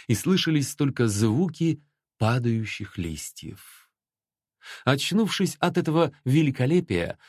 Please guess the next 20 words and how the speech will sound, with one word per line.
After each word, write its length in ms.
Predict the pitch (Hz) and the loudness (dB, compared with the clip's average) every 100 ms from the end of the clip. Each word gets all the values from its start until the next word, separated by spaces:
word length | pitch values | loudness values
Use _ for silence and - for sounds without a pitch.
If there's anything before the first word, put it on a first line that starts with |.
| - | -6
она 240 | - 156 170 | 0 2 0
вспомнила 560 | - - 170 156 151 | -2 -2 2 2 2
о 40 | 147 | 0
том, 220 | 196 175 | 2 2
что 400 | - - 156 156 - | 0 0 2 0 -4
хотела 420 | - 143 180 175 | -2 -2 0 0
позвонить 460 | 165 147 151 175 | 0 0 2 0
Моисею 760 | 151 151 143 - - 147 147 143 | 0 0 0 -2 -2 0 0 0
Яковлевичу, 920 | 139 175 - - 82 80 - - - | 2 2 0 -6 -6 -6 -8 -10 -4
и 80 | 95 | 0
набрала 500 | 170 170 185 143 110 | 2 2 2 2 2
его 300 | 135 104 98 | 0 0 -2
номер. 420 | 87 78 - - _ _ _ - - - | -4 -6 -12 -20 _ _ _ -20 -20 -2
Услышав 520 | 120 120 131 120 113 - | 2 2 2 2 0 -4
в 140 | - - | -8 0
трубке 460 | 127 - - 110 - | 2 2 2 0 0
сочное 680 | - 135 - 110 107 107 104 | -2 0 0 -2 0 2 2
еврейское 800 | 113 107 107 90 - 101 101 90 - - - _ _ _ | 2 2 2 -2 -2 0 0 -2 -12 -20 -20 _ _ _
«Алло», 1080 | - 139 131 104 87 80 76 76 73 95 147 - _ _ - | 0 2 2 0 -2 -6 -6 -4 2 2 2 -4 _ _ 0
Лита 480 | 160 226 202 190 170 | 4 4 4 0 0